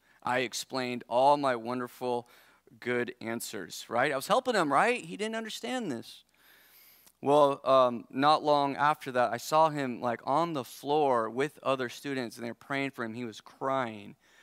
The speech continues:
And later I found out because the stuff I had shared with him had kind of wrecked his paradigm of God. And he couldn't, he couldn't really understand it. Um, <clears throat> I had basically just run over him with all my answers.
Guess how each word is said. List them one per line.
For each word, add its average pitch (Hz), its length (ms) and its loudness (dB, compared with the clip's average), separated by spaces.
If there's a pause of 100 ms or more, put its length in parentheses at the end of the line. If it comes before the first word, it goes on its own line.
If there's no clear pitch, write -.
(180)
And 117 280 -6
later 135 400 2
I 117 140 0
found 120 340 -4
out 117 180 0
because 113 280 -10
the 107 80 -12
stuff - 260 -4
I 113 60 -4
had 110 120 -6
shared 135 380 -2
with 117 180 -10
him 107 260 -10 (240)
had 117 120 -12
kind 131 260 -2
of 107 120 -8
wrecked 123 460 -2
his 117 140 -10
paradigm 110 600 -4
of 104 160 -16
God. 113 500 -4 (480)
And 117 180 -6
he 113 100 -12
couldn't, 135 380 -4 (100)
he 127 120 -16
couldn't 147 340 -4
really 123 360 -2 (580)
understand 120 720 -4
it. - 260 -20 (480)
Um, 104 500 -6 (160)
<clears throat> - 0 - (800)
I 135 80 0
had 123 120 -2
basically 143 300 0
just 117 180 -8
run 139 300 0
over 131 260 0
him 117 200 -6
with 110 200 -10
all 120 200 2
my 110 260 -10
answers. 107 680 -14